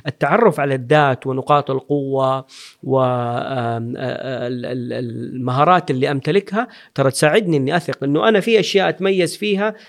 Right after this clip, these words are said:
زي أي واحد. مشكلة ال-، المهتز الثقة بنفسه إنه يشعر إنه هو أقل من الآخرين، إنه يشعر إنه أي كلمة يقولها ممكن الناس ت-، تقيمه في موضوع تقي-، تقييم الآخرين له، وإنه لا يمتلك هذه الصفات والمهارات. فنقول الخطوة الأولى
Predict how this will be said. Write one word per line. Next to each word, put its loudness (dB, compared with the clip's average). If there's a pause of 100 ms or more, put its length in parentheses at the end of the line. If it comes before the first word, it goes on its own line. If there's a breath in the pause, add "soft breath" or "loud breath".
زي 4
أي 4
واحد. 6 (720 loud breath)
مشكلة 4
ال-، 4
المهتز 2
الثقة 2
بنفسه 0 (400 loud breath)
إنه 4
يشعر 2
إنه 2
هو 4
أقل 2
من -2
الآخرين، -12 (300 loud breath)
إنه 6
يشعر 2
إنه 4
أي 6
كلمة 0
يقولها 2
ممكن 0
الناس 2
ت-، -8 (180)
تقيمه 2
في -8
موضوع 4
تقي-، -2
تقييم 2
الآخرين 2
له، 4 (300 loud breath)
وإنه 2
لا 8
يمتلك 2
هذه 0
الصفات 0
والمهارات. -10
فنقول 4
الخطوة 4
الأولى 4